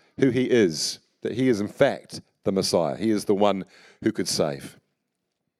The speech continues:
The end of the story we find in John four says that many of the people from her town, Samaria, the Samaritans,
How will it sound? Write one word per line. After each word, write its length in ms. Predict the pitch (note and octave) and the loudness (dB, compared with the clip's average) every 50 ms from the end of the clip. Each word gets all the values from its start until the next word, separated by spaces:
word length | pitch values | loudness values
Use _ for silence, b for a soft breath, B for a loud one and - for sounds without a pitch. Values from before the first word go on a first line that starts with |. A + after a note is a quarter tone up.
| _ - _ b b b | _ -20 _ b b b
The 160 | - B2 - - | -6 -6 -2 2
end 300 | F3 G3 A3+ A#3+ A3 E3 | 2 4 4 4 4 4
of 160 | C#3 A2 - | 4 2 2
the 80 | - C3 | -2 -2
story 300 | - - A2+ F#2+ F#2 F2+ | 0 2 2 4 4 4
we 120 | F2+ F#2 | 2 0
find 300 | F2 - G#2 G2 F2+ F2 | 0 0 0 0 0 0
in 80 | E2 E2 | -4 -2
John 260 | E2 F#2+ F2 E2 D#2 | 0 0 0 0 -2
four 500 | - - - D3+ C3+ F2 - B1+ G2+ A#2 B B B B B | -8 -4 0 2 2 2 2 0 -4 -6 B B B B B
says 260 | - - B2+ A#2+ F#2+ | -2 0 0 0 2
that 160 | B2+ A2+ A#2 | 0 -2 -2
many 420 | B2+ C3 C#3 D#3+ F#3+ G#3 G3+ F#3 D#3+ | -2 0 4 4 4 4 4 4 2
of 120 | C#3 - | 2 2
the 120 | - A2 | 0 -2
people 240 | - - C3 A2+ A2 - | 0 0 -2 -2 -2 -4
from 140 | - F#2+ | -4 -2
her 160 | F2 A#2+ A2+ G2 | 2 2 2 2
town, 340 | - - B2+ G#2 E2+ E2+ F2 | 2 0 0 0 0 -2 -4
Samaria, 500 | - G2 F2+ A#2 B2 G#2 D#2+ D#2 G2 G2 | -6 -4 -2 0 0 0 0 0 -4 -4
the 100 | E2+ E2+ | -4 -8
Samaritans, 720 | - - E2+ G#2 G2 E2 D2 - - C#2 - - - - | -10 -6 -4 -2 -2 -2 -4 -8 -12 -18 -18 -18 -20 -20